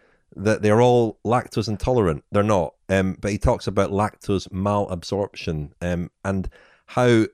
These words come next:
it can be quite geographically specific. So it, people in the north, i.e. people like us, are less lactose intolerant than people in the south. I mean, I'm, I'm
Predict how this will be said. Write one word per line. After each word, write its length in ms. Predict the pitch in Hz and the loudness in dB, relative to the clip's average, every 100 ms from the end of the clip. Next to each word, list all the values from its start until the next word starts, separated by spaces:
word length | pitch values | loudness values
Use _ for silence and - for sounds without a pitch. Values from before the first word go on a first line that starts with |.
| _ _ | _ _
it 180 | 110 - | -8 -6
can 140 | - | -4
be 100 | 113 | -4
quite 320 | - - 143 104 | -6 -8 -8 -4
geographically 800 | 151 143 135 147 - - 143 135 | -2 -2 -2 -4 -4 -8 -6 -6
specific. 920 | - 131 - 180 180 - - _ - _ | -6 -8 -8 -8 -8 -8 -8 _ -20 _
So 300 | - 127 120 | -8 -4 -2
it, 120 | - _ _ _ | -4 _ _ _
people 280 | - - 120 | -8 -4 -4
in 80 | 113 | -4
the 60 | |
north, 600 | 120 139 95 104 - _ _ _ _ - | -4 0 0 0 -4 _ _ _ _ -10
i.e. 260 | 92 87 - _ | -8 -8 -12 _
people 200 | 107 95 | -10 -8
like 120 | 90 | -6
us, 180 | 101 - | -6 -6
are 120 | 98 | -6
less 480 | 101 123 120 - - _ _ _ _ _ | -2 -2 -2 -4 -10 _ _ _ _ _
lactose 800 | 92 92 - - 90 85 82 - - - - | -6 -6 -6 -10 -4 -4 -4 -8 -14 -18 -16
intolerant 640 | 85 - 85 82 87 - | -12 -8 -6 -4 -6 -8
than 260 | 92 95 - - | -8 -8 -10 -12
people 320 | 113 - 110 | -12 -8 -8
in 120 | 113 | -8
the 60 | 113 | -12
south. 340 | - 170 90 - | -10 -6 -8 -4
I 60 | 120 | 0
mean, 220 | 139 131 | 0 0
I'm, 220 | 135 139 - | -2 -2 0
I'm 260 | 139 131 | -2 -2